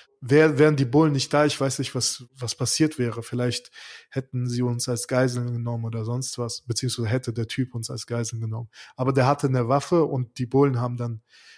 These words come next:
den angehalten, der hat dann, äh, Waffe fallen lassen und die haben den verhaftet.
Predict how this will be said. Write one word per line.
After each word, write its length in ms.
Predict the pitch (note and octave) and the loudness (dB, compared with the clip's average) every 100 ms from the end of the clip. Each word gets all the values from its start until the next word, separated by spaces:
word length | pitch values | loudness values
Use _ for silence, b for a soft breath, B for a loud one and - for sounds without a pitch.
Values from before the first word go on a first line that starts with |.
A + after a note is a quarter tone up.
| b | b
den 140 | C3 B2 | -2 2
angehalten, 680 | D3+ E3 C3+ C#3+ C#3+ C#3 | 2 4 4 4 2 -2
der 120 | C3 B2 | -2 0
hat 120 | B2+ | 0
dann, 140 | B2 - - | -4 -6 -10
äh, 40 | B2+ | -4
Waffe 420 | A#2+ A#2+ B2 B2+ | -2 0 0 -2
fallen 280 | - C3+ C3+ | 0 2 2
lassen 400 | C3+ B2+ - A#2+ | 0 0 -4 -4
und 420 | A2+ A2+ - _ - | -6 -8 -14 _ -4
die 60 | |
haben 140 | A#2+ A#2 | -2 -2
den 120 | A2 | -4
verhaftet. 600 | - A2 A#2+ - A2 - | -2 -2 -2 -6 -14 -16